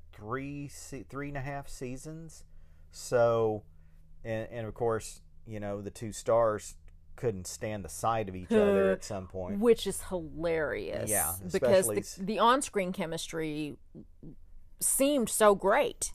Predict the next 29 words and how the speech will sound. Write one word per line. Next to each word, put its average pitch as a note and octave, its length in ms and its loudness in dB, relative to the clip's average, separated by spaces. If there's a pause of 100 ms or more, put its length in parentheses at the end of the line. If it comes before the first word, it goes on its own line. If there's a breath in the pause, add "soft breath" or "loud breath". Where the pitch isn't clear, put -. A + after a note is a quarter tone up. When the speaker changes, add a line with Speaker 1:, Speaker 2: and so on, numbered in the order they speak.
Speaker 1:
And, A#2+ 360 0
you B2+ 80 -4
know, A2+ 200 2
and A#2 100 -2
the G#2+ 80 -2
whole C#3 200 2
premise C#3 380 0
of A#2 60 -4
the G#2+ 80 -2
show D#3 260 2
was A#2+ 160 0
will A#2+ 200 6
they, G#2+ 160 0
won't B2 320 -4
they? F#2+ 340 -2 (140)
And A2 140 -8
then A#2 140 -6
they G2+ 140 -4
did. G2 500 0 (1080)
And A#2+ 180 -2
then A2 160 -4
the G2 100 -8
show G2+ 300 -2
went F2+ 160 -8
in - 40 -12
the E2 80 -10
crapper F2 500 -4
after - 240 -12
that. G#1 260 -12